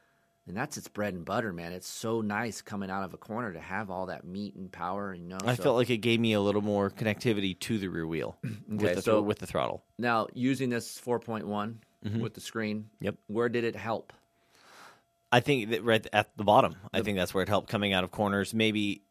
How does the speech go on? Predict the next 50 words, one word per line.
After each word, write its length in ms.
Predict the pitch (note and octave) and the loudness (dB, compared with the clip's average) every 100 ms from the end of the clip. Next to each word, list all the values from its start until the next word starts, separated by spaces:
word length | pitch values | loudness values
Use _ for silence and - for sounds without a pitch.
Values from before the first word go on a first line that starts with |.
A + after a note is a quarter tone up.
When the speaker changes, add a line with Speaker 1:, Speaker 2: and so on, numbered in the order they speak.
| - | -4
Speaker 1:
Did 140 | C3 | 0
it 20 | |
Speaker 2:
not 140 | A#2 A#2 | 2 4
Speaker 1:
hurt 80 | C3+ | 4
Speaker 2:
so, 60 | C3+ | 2
Speaker 1:
anywhere? 280 | C3+ C#3+ | 2 0
Speaker 2:
not 180 | C3 G#2+ | 0 -2
so 180 | - G#2+ | 0 0
on 240 | - G2+ | 0 -2
off. 180 | F#2+ G2+ - | -2 -4 4
I 140 | B2 | 6
don't, 160 | C3 - | 6 8
uh, 240 | D3 C#3+ | 10 10
maybe 240 | D3+ F#3+ G#3 | 8 8 8
a 60 | |
little 260 | D3 D3 E3 | 10 10 10
bit 100 | E3 | 10
of 60 | D3 | 10
over 200 | D#3 D3+ | 8 8
rev. 280 | C#3+ E3+ E3+ | 8 8 6
That's 200 | B2 C#3 | 6 10
where 100 | B2 | 8
I 40 | |
felt 200 | A2+ B2 | 10 8
like 200 | A2 A2 | 8 4
without, 460 | A#2 A#2 A#2+ D3+ - _ _ _ | 4 6 6 6 2 _ _ _
it 120 | G2 | -2
helped 320 | G2 G#2+ - - | 2 2 2 -6
the 100 | G2+ | 2
top 260 | A#2+ G#2 | 6 6
end 140 | A2 G#2 | 4 2
more. 320 | G#2 C3 E3 _ _ _ - _ _ | 2 2 -2 _ _ _ -20 _ _
But 240 | B2 A#2 - _ _ _ _ - - - | 2 2 0 _ _ _ _ -20 -20 -8
all 180 | - D3+ | -2 2
in 80 | C#3 | 2
all, 140 | B2 | 0
God, 220 | A2+ A#2+ | 2 4
fact, 260 | - B2+ - | 8 8 8
or 160 | B2+ B2+ | 2 4
even 360 | D#3+ F3 F3 B2 | 4 4 4 0
stock 280 | - C3 A#2 | 4 8 8
exhausts 340 | A2 F2+ E2 - | 6 0 0 -4
are 80 | D2 - _ - - | -10 -12 _ -18 -6
really 320 | G2+ F#2 E2 | 0 0 0
good 180 | D#2+ D#2 | -4 -4
nowadays. 480 | D#2 D#2 C#2+ A#1+ | -4 -4 -6 -6
Speaker 1:
Yeah, 180 | B2 A#2+ | 0 2
Yamaha 340 | B2 D#3 D3+ B2+ | 6 4 4 2
stock 260 | - A#2+ G2+ | 2 2 0
exhaust, 440 | G2 G#2 G2+ - | 0 2 0 -4